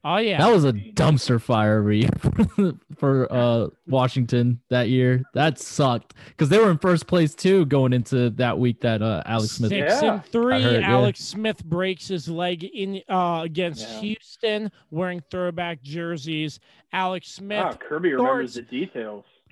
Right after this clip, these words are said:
Speaker 1: Alex Smith starts two years later against the Bengals with throwback jerseys and beats the Bengals. So,
Speaker 3: Mm-hmm.
Speaker 1: uh, uh, uh, full circle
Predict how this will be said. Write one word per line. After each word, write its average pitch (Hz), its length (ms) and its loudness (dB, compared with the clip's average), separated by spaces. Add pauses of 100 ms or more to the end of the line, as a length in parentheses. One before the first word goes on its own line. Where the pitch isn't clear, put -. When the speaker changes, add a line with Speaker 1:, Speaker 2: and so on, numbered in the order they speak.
(140)
Speaker 1:
Alex 233 300 -6
Smith 247 280 -10
starts 254 800 -6
two - 180 -8
years 214 340 -8
later 202 600 -6
against 185 420 -8
the 175 100 -8
Bengals 160 540 -8
with 143 160 -12
throwback 127 500 -14
jerseys 131 600 -12
and 147 380 -10
beats 220 340 -8
the 180 140 -8
Bengals. 120 520 -12
So, 123 360 -10 (580)
Speaker 3:
Mm-hmm. 240 120 -16
Speaker 1:
uh, 302 140 0 (100)
uh, 311 140 0 (140)
uh, 302 140 0 (260)
full 359 340 0
circle - 640 -8